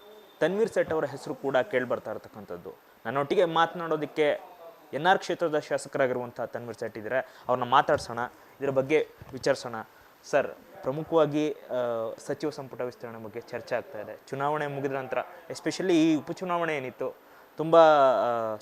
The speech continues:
ಚರ್ಚೆ ಆಗ್ತಾ ಇತ್ತು. ಆ, ಆ, ಮತ್ತೆ, ಆ, ಏನು, ಆ, ವಿಸ್ತರಣೆ ಆಗುತ್ತೆ ಸಂಪುಟ ಎಲ್ಲ ಕೂಡ ಅಂತ ನಿಮ್ಮ ಹೆಸರು ಹೆಚ್ಚು ಕೇಳಿ ಬರ್ತಾ ಇದೆ. ಏನ್ ಅನ್ಸುತ್ತೆ, ನಿಮ್ಮ ಅಭಿಪ್ರಾಯ ಏನು ಅನ್ಸುತ್ತೆ?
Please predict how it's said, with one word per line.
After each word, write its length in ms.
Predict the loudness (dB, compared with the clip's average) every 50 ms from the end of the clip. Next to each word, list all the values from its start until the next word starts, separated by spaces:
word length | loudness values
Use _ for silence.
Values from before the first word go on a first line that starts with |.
| -8 -2
ಚರ್ಚೆ 280 | -2 -2 0 0 0
ಆಗ್ತಾ 240 | 0 0 -2 -4 -4
ಇತ್ತು. 220 | -4 -4 -6 -10
ಆ, 540 | -8 -6 -6 -4 -4 -4 -4 -6 -8 -10 -12 -16 -20 -20 -20 -20 _ -8
ಆ, 80 | -8
ಮತ್ತೆ, 480 | -6 -6 -6 -8 -4 2 2 2 2 2 -2 -8 -18 -20 -16 -6
ಆ, 400 | -2 -2 0 0 -2 -4 -6 -6
ಏನು, 420 | -8 -8 -8 -8 -10 -10 -12 -14 -16 -20 -20 -20 -20 -20 -10 -4
ಆ, 60 | -2
ವಿಸ್ತರಣೆ 400 | -2 -2 -2 -6 -4 -4 -4 -4
ಆಗುತ್ತೆ 260 | -4 -8 -8 -8 -8 -10
ಸಂಪುಟ 340 | -10 -12 -14 -14 -10 -8 -6 -6 -6 -8 -10 -14 -20 -20 -20 -14 -10
ಎಲ್ಲ 280 | -8 -8 -8 -6 -6
ಕೂಡ 240 | -6 -6 -6 -8 -6
ಅಂತ 260 | -6 -8 -8 -10 -12 -12 -12 -12 -16 -20 -20 -20 -20 -20 -18 -12
ನಿಮ್ಮ 240 | -8 -6 -4 -4 -2
ಹೆಸರು 320 | -4 -4 -4 -2 -4 -4 -4 -6 -18 -18 -6
ಹೆಚ್ಚು 280 | -6 -6 -6 -6 -2
ಕೇಳಿ 180 | 2 4 4 4
ಬರ್ತಾ 280 | 4 2 0 0 -4 -6
ಇದೆ. 180 | -6 -6 -10 -12 -16 -20 -20 -20 -6 0
ಏನ್ 180 | 2 2 2 2
ಅನ್ಸುತ್ತೆ, 320 | -2 -6 -8 -6 -6 -6
ನಿಮ್ಮ 160 | -6 -4 -4
ಅಭಿಪ್ರಾಯ 400 | -2 -2 -2 -2 0 0 0 0
ಏನು 140 | -2 -6 -10
ಅನ್ಸುತ್ತೆ? 460 | -14 -14 -16 -20 -20 -20 -20 -20 -20